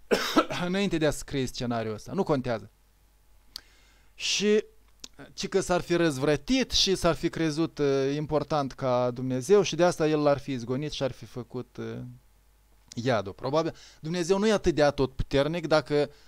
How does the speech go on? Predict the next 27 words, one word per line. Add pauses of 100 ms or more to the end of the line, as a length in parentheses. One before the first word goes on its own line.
(100)
a
făcut
iadul
pentru
Satan
și
după
aceea
l-a
pus
pe
el
stăpân
acolo
și
de
iad
se
ocupă (240)
Satan. (340)
Dar
până
să
ajungă
oamenii
în
iad,